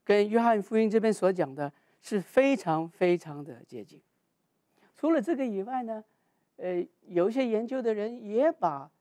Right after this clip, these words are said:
约翰福音第一章里面所讲的道呢，和箴言的第八章里面的智慧相提并论，因为箴言书里面的智慧也是创造的根本。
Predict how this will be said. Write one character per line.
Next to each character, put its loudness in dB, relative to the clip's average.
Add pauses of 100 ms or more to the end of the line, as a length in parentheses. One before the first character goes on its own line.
约 -2
翰 -2
福 -10
音 -6
第 -6
一 -6
章 0
里 -4
面 -6
所 -10
讲 -12
的 -18
道 -6
呢， -20 (460)
和 0
箴 0
言 -2
的 -6
第 -8
八 0
章 -8
里 -8
面 -8
的 -12
智 -8
慧 -10 (420)
相 -4
提 -18
并 -6
论， -20 (920)
因 2
为 4
箴 -2
言 0
书 -8
里 -4
面 -6
的 -4 (380)
智 -4
慧 -6 (340)
也 4
是 -2 (140)
创 -2
造 -2
的 -12 (140)
根 0
本。 -20